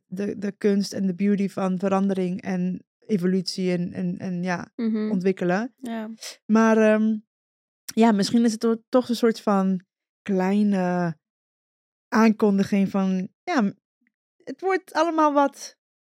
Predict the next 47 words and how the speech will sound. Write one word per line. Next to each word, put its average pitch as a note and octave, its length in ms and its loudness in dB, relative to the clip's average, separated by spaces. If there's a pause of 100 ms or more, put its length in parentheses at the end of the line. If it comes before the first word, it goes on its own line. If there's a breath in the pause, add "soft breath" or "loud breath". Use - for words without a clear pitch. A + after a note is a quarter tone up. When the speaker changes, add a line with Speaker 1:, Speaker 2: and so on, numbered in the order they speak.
(120)
Speaker 1:
we A#3+ 80 0
Speaker 2:
Luchtiger. F4 240 6
Speaker 1:
komen G4 160 6
gewoon, D#4 280 6
we B3 80 2
lullen D#4 400 6
Speaker 2:
<laughs> A#3+ 60 2
Speaker 1:
gewoon. G#3+ 260 6
Speaker 2:
Ja. A#3 200 2 (200)
Speaker 1:
Ja, E4+ 240 2
en E4 60 2
die E4 100 0
Speaker 2:
Ja, - 40 -2
Speaker 1:
onderwerpen D#4 320 4
komen C#4 220 4
toch C4+ 100 2
Speaker 2:
ja. G#3+ 60 0
Speaker 1:
wel A3+ 80 4
aan G3 100 2
bod, E3+ 160 0
want F#3+ 120 2
wij A3 100 4
zijn A3+ 140 4
niet F3+ 120 -2
luchtig. - 520 -10
Speaker 2:
Daarom. G#3+ 720 -4 (220)
Speaker 1:
Daarom. F3+ 300 0
Speaker 2:
Nee, F3 240 -6
we F#3 60 -8
hebben G3+ 200 -4
het G#3+ 80 -2
nu A3+ 100 0
over G#3 580 -4 (180)
<clears throat> - 340 -18
hoofdgeven C4+ 680 0
gehad. A3+ 540 -2
Speaker 1:
Oh G#3 80 -2
ja. F#3 120 -4 (300)
Speaker 2:
En, G3 360 -2
eh, F3 160 -2
trauma, C4 720 0
geboortetrauma. A3 1200 -4
Ik G3+ 100 -4
Speaker 1:
Ja. A3 60 -6
Speaker 2:
ga A#3 120 -4
jou G#3+ 380 0 (200)
geboorte A3 880 -2